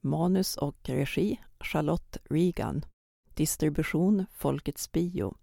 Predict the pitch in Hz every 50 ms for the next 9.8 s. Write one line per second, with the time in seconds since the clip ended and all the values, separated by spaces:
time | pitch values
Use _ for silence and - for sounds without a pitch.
0 | - - - - - - 175 175 156 139 - - - 196 202 - 190 190 165 -
1 | - - - 202 190 190 - 139 127 - - - - - - - - - - 135
2 | - - - - 139 135 - - 160 143 131 135 135 160 - - - - - -
3 | - - - _ _ _ _ - - 190 - - 220 220 220 226 226 220 - -
4 | 220 170 151 - - 156 156 156 160 160 156 156 - - - - 135 - - -
5 | - - - 135 135 156 139 - - _ - 147 143 - - - - - - -
6 | - - - - - - - - - - - - - 147 147 143 143 143 - -
7 | - 190 170 - - - - - - - - - - - - - - - - -
8 | - - - 180 - 147 135 - - - 147 135 - - - - 165 156 165 -
9 | - - - - 147 147 151 147 - 185 170 151 123 120 - -